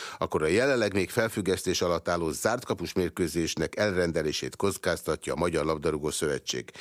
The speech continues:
Itt tehát több tízezer szurkoló kizárása a tét, ha a lelátókon titokban helyet foglaló ellenőrök úgy találják, hogy a szurkolók megszegték a listájukon szereplő tiltott jelképek használatra vonatkozó rendeletet,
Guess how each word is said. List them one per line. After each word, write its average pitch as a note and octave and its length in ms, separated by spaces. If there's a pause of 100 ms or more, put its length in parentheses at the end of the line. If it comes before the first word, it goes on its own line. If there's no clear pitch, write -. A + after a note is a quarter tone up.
(240)
Itt C3 180
tehát G2 240
több E3 280
tízezer F2+ 500
szurkoló F#2 420
kizárása D#2+ 720
a D2 60
tét, C#3 280
ha E2+ 100
a F2 40
lelátókon F2 680
titokban D#2+ 500
helyet E2+ 280
foglaló E2+ 440
ellenőrök E2+ 580
úgy C#3+ 140
találják, D#2 500 (280)
hogy F#2 140
a G#2+ 60
szurkolók G2+ 560
megszegték G2+ 680
a D#2+ 60
listájukon E2+ 560
szereplő D#2+ 440
tiltott E2+ 400
jelképek D#2+ 500
használatra D#2 540
vonatkozó D#2 500
rendeletet, G2 640